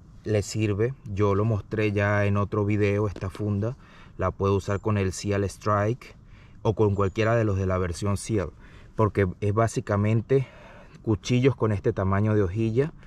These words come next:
que puedan entrar acá y se mantengan, ¿ok? Que no sean, eh, más grandes de esta medida, y esto es básicamente para cinco pulgadas y media.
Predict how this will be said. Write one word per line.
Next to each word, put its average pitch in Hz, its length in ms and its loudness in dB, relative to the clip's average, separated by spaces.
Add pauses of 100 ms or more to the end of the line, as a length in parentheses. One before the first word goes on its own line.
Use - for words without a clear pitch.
(280)
que 101 140 2
puedan 104 320 2
entrar 98 300 0
acá 101 320 0
y 185 120 -4
se - 160 -6
mantengan, 90 480 -2 (640)
¿ok? - 200 -6 (260)
Que 104 80 -2
no 95 140 2
sean, 104 340 -2 (160)
eh, 90 260 -2 (320)
más 110 240 2
grandes 113 380 0
de 107 80 -2
esta 104 180 -4
medida, 92 440 0
y 90 80 -2
esto 87 200 -4
es 101 40 -4
básicamente 95 640 -2
para 92 320 -2
cinco 101 260 -2
pulgadas 95 400 0
y 90 80 -4
media. 85 320 -4